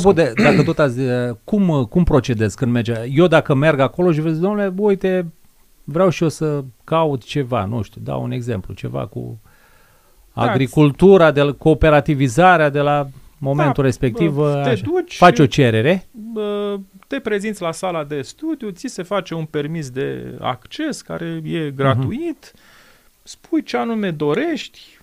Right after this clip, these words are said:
Speaker 2: ce te interesează, ți se dă niște inventare ale unor fonduri de arhivă. Ce este fond de arhivă?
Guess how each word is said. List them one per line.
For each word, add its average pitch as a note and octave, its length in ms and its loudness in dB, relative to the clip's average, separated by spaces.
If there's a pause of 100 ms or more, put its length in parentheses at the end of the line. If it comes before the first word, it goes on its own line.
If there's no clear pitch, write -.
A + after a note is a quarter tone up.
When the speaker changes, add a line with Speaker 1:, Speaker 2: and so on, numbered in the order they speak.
(160)
Speaker 2:
ce G#3+ 160 -2
te G#3 100 -4
interesează, G3+ 800 -6
ți G#3+ 140 -10
se G#3 160 -6
dă A3 180 -4
niște E3 800 -6 (1000)
inventare C#3 580 0
ale A#2 180 -4
unor A#2 320 -8
fonduri A#2 420 -8
de G#2+ 80 -4
arhivă. D#3+ 560 -6 (360)
Ce - 120 -6
este A#2+ 220 -4
fond A2+ 280 -8
de G2+ 80 -4
arhivă? G2 500 -8